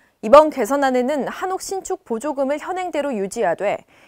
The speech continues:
융자 금액을 최대 이억으로 늘리고 금리는 연 일 퍼센트로 낮췄습니다. 또한 한옥 집단화를 유도하기 위해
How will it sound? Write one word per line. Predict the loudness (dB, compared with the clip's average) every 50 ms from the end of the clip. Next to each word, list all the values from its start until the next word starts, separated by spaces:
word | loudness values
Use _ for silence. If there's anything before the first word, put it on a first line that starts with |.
| _ _
융자 | -2 0 0 2 4 4 4 4
금액을 | 2 0 -2 -2 -2 -2 -4
최대 | -4 -4 -4 -2 -2 -2
이억으로 | -2 4 6 6 6 6 2 -2 -4
늘리고 | -2 -2 -2 -4 -4 -4 0 2 2 2 2 0 -6 -6
금리는 | -4 -2 0 0 0 0 -2 -2 0
연 | 0 0 0 0
일 | -2 -4 -4
퍼센트로 | -4 -4 -4 -2 -4 -6 -6 -8 -8 -6 -6
낮췄습니다. | -6 -6 -6 -8 -10 -14 -12 -14 -14 -12 -10 -8 -8 -8 -8 -10 _ _ _ _ _ _ _ _ _ _ _ _ _ _ _ _ 4
또한 | 6 6 6 6
한옥 | 4 0 -2 -2 -4 -4 -6
집단화를 | -8 -8 -2 0 0 0 2 0 0 0 -2
유도하기 | -2 -4 -2 2 2 2 2 2 -2 -6 -4
위해 | -4 -2 0 0 0 -2